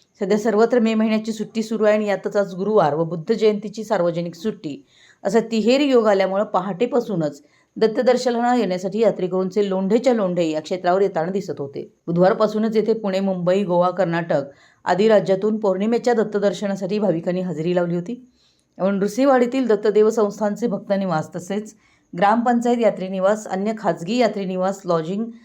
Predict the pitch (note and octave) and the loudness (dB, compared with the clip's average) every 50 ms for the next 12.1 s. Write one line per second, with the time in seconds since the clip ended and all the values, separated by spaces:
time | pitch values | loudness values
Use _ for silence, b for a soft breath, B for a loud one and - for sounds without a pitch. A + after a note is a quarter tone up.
0 | B B B B - A3+ A#3 B3+ C4 A#3+ G3+ G#3 G3 G3+ G3 G#3 G3 G3+ G3+ - | B B B B 0 2 4 6 6 4 4 2 0 -4 -2 -2 -2 -2 0 0
1 | G#3+ G#3 F3+ F#3 F3+ E3 G3 G#3+ G3+ E3 D#3 D#3+ D3+ F#3 E3+ F#3 E3+ G3 A3 B3+ | 0 0 2 2 0 2 0 -2 0 0 -2 -2 -2 -4 -4 -4 -2 0 0 0
2 | B3+ B3+ - - A#3 G3 G3 G3 G3 G#3+ F#3+ F#3 D#3 - - - - - _ _ | 0 -2 -4 -6 -4 -2 0 0 0 0 -2 -2 -4 -6 -10 -16 -18 -18 _ _
3 | _ _ _ _ _ _ _ _ _ _ _ _ - - G3+ A3+ A#3 B3+ B3+ A#3+ | _ _ _ _ _ _ _ _ _ _ _ _ -4 -2 0 2 4 4 4 4
4 | A#3+ A#3+ C4 C4 C4 B3 B3 A#3 A#3 A#3+ B3+ B3+ A#3 A3 G3+ G3+ - A3 G#3 G#3 | 2 0 0 0 -2 -2 -4 -4 -4 -2 -2 0 2 2 0 0 0 -2 -2 -2
5 | G#3 - A3 G#3 G3 G3 G3+ G3+ G3+ G3+ A3 A3+ G#3 G3 F3+ F#3+ - G#3+ G#3 G#3 | -2 -2 -2 -2 -2 -2 -2 -2 -2 -2 -2 0 0 0 0 -2 -2 -4 -4 -4
6 | B3 A#3+ G3 A3 G#3 F#3+ G3 G3 G3 G3 F#3 F3 F3+ F3 F3 E3+ D3 C#3 C#3+ - | -6 -6 -4 -4 -2 -2 -2 -2 -2 -4 -4 -4 -4 -2 -2 0 -2 -2 -4 -6
7 | b b b b b b b b b F3 F3+ F#3 F3+ F3+ G#3+ G#3 B3+ A3 G#3+ G#3+ | b b b b b b b b b 0 0 2 2 2 2 2 4 4 2 2
8 | G#3 A#3 A#3 C4 B3+ - G#3 G3+ G#3+ A3+ A#3 A3 F#3 G3+ G#3+ G#3 A3+ A#3 A3+ G3+ | 2 0 0 0 2 2 0 2 2 2 2 0 0 -2 -4 -2 -2 -2 -2 -2
9 | F#3+ F#3 F3+ G3+ G3 G#3+ G#3 G#3 G#3+ G#3 G#3 - G3+ A3 A#3+ A3+ A3+ - G3 F3 | -2 -2 -2 -2 -2 -4 -4 -4 -4 -6 -6 -6 -4 -2 -2 -2 -2 -2 -4 -4
10 | F3+ F3+ F3+ F3+ F3+ G#3 A#3 A#3+ G#3+ E3 D3+ D3 - - b b b b b b | -2 -2 -4 -2 -2 0 0 0 2 2 0 0 -2 -4 b b b b b b
11 | b G3 G3+ G3+ A3+ G3+ G#3+ G3 F3+ - G#3+ G3+ G3+ F#3 G3+ G#3 G#3 G#3 G3+ F#3 | b 0 0 2 2 2 2 0 0 -2 -6 -6 -6 -4 -6 -4 -2 -2 -2 0
12 | F#3 G#3 | 0 -2